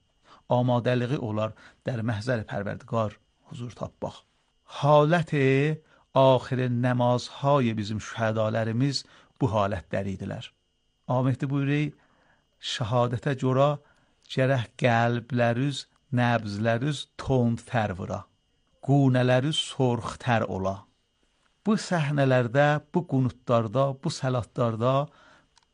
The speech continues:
bizim şəhidlərimiz bir mərhələyə yetişəydilər ki, vaxtı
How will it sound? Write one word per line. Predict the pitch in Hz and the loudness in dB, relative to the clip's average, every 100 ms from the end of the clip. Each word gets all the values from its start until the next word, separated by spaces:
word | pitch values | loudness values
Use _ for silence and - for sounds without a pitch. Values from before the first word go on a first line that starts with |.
| _ - | _ -2
bizim | 147 151 160 | 0 0 0
şəhidlərimiz | - 120 131 131 131 123 123 135 151 143 - - _ - | -2 -6 -6 -4 0 0 2 0 0 -2 -8 -20 _ -4
bir | 147 | 0
mərhələyə | 143 135 131 135 156 | 2 2 0 0 0
yetişəydilər | 143 131 - 131 123 147 160 | -2 -4 -4 -2 0 0 0
ki, | 131 - 117 107 - - _ - | 0 -2 -2 -4 -10 -20 _ -2
vaxtı | 160 - - 135 | -2 -2 -2 0